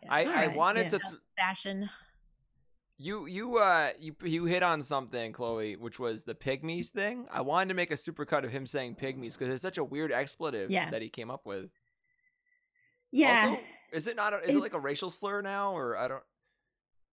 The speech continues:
Speaker 3: I don't
Speaker 1: I think it's a, it's a, it's like a group of people, like a, like a, an ethnic group, it, like a real life ethnic. No, I'm serious. Like the, the pygmy. I don't know if
Speaker 2: I'm
Speaker 1: that's
Speaker 2: looking
Speaker 1: the
Speaker 2: it
Speaker 1: right,
Speaker 2: up.
Speaker 1: right.
Speaker 3: Yeah, we should probably look this up.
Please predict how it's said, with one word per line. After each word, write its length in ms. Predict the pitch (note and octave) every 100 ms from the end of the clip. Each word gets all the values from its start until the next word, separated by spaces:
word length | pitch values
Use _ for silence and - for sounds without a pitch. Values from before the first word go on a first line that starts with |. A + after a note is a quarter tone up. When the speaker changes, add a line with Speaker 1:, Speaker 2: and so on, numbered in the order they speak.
| _ _
Speaker 3:
I 80 | D4 F#4+ B4+ A#4+
don't 200 | F#4+ C#4+ - _ _ _ -
Speaker 1:
I 20 | C4
think 220 | G4+ A4
it's 180 | A4 A4+
a, 320 | G4+ D4 C#4+
it's 120 | C#4
a, 140 | C4+ B3+ _ _ _ _ _ _ B3
it's 140 | A#3+
like 160 | C#4 C4
a 80 |
group 340 | G#3+ B3 C#4 C#4+
of 140 | A#3
people, 320 | - A3+ - -
like 160 | A#3
a, 160 | A3 G3+
like 160 | A3+ G#3+
a, 280 | G3 F#3 G#3 _ _ -
an 120 | G3
ethnic 360 | G3+ A#3+ A#3 -
group, 360 | G3+ F3 - - - _ _ _ _ -
it, 220 | G3+ -
like 140 | G#3+ G3
a 60 |
real 300 | G3+ B3 A#3
life 260 | G#3+ G3 F#3+ -
ethnic. 360 | F#3 F#3 F3+ -
No, 100 | C#4+
I'm 60 |
serious. 300 | C#4+ F4+ G3
Like 140 | G#3 G#3+
the, 140 | G3 -
the 80 | G#3
pygmy. 580 | G3 A#3 A3 G#3+ G3+ F#3+
I 60 | G#3
don't 140 | A#3+
know 120 | A3+
if 40 | G#3+
Speaker 2:
I'm 40 |
Speaker 1:
that's 80 | F#3+
Speaker 2:
looking 200 | C#3+ E3
Speaker 1:
the 40 | C3+
Speaker 2:
it 120 | C3
Speaker 1:
right, 120 | A2
Speaker 2:
up. 60 | - - - _ _ _ _ _ _ _ _
Speaker 1:
right. 180 | G3 G3+ A3
Speaker 3:
Yeah, 60 |
we 120 | A3+
should 140 | C4 E4+
probably 260 | G#4 F#4+
look 180 | D#4+ C4+
this 180 | G#3 -
up. 260 | F#3 D#3+